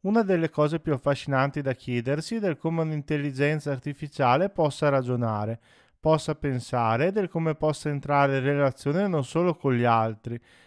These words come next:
ma anche e soprattutto con se stessa. Cosa succederebbe, cosa potrebbe succedere se acquisisse consapevolezza di se stessa? In questo video vi ho portato l'interessantissima mente di hal novemila,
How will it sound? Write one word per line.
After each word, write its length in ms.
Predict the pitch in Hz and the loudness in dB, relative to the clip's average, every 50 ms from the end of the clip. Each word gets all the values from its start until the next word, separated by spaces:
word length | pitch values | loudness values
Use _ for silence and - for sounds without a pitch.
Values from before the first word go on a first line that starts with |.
| _ _ _ | _ _ _
ma 180 | - 165 165 | 2 4 4
anche 180 | 160 160 151 - | 4 4 0 -4
e 60 | 165 | -6
soprattutto 680 | - - 175 175 220 226 196 - - 165 151 - 160 | -4 -4 -4 0 0 0 0 0 -2 -6 -4 -4 -4
con 220 | - - 147 139 135 | -4 -2 -2 -2 -2
se 180 | - - 139 | -2 -4 -6
stessa. 680 | 123 - - - 123 117 113 110 - - - 123 113 107 - _ _ _ _ _ _ _ | -6 -6 -4 -4 -2 -2 -2 -4 -6 -10 -10 -10 -10 -10 -12 _ _ _ _ _ _ _
Cosa 260 | _ - 185 196 196 | _ -2 0 0 0
succederebbe, 840 | 180 - 196 175 - - 175 160 160 151 151 165 175 175 160 151 147 | -2 -2 -6 -4 -2 -2 0 2 2 2 4 4 2 2 0 -2 -4
cosa 300 | - - 170 175 196 196 | -2 -2 -2 0 0 -2
potrebbe 480 | - - 170 - 170 165 165 160 170 160 | -2 -4 -4 -2 0 0 0 0 -2 -4
succedere 560 | - - 156 - - - 170 180 196 190 170 | -4 -6 -10 -6 -2 -2 0 0 0 -2 -2
se 140 | 156 - 165 | -4 -4 -6
acquisisse 540 | 151 - - 147 135 139 151 147 - 160 | -6 -4 -4 -4 -2 -2 -4 -4 -4 -8
consapevolezza 920 | 147 - 151 143 131 - 147 139 147 143 135 135 131 131 139 139 - - 143 | -6 -6 -6 -6 -4 -4 -4 -2 -2 0 2 2 2 2 0 -2 -2 -4 -4
di 160 | 131 127 131 | -4 -4 -6
se 160 | 123 - 120 | -6 -8 -10
stessa? 720 | 110 - - - 135 135 143 143 - - - 156 156 156 151 - - - - - - _ _ _ _ | -10 -10 -8 -4 -2 -2 -2 -2 -4 -4 -2 0 0 0 -2 -6 -14 -20 -20 -20 -20 _ _ _ _
In 120 | - 170 | -10 -2
questo 400 | - 175 180 180 175 - 180 170 | 2 4 4 4 4 2 0 0
video 320 | 147 139 143 151 160 220 | 2 2 0 2 2 2
vi 60 | 247 254 | 2 2
ho 100 | 233 196 | 2 0
portato 480 | 185 175 160 147 160 156 156 156 165 | 0 0 0 4 4 2 4 2 0
l'interessantissima 1120 | 165 160 156 - 165 165 165 160 - - - 160 156 147 - 175 165 - - 165 160 156 143 | 0 -2 0 0 0 0 0 0 -2 -2 -4 -4 -4 -2 -4 -4 -4 -4 -2 0 0 2 2
mente 440 | 135 131 131 135 139 143 - 208 214 | 2 2 2 0 0 -2 -2 -2 -2
di 140 | 220 214 170 | 2 4 6
hal 200 | 147 143 139 143 | 6 6 6 4
novemila, 680 | 143 143 135 127 135 127 123 120 117 113 107 113 113 | 2 0 0 0 0 0 0 0 0 -2 -2 -4 -6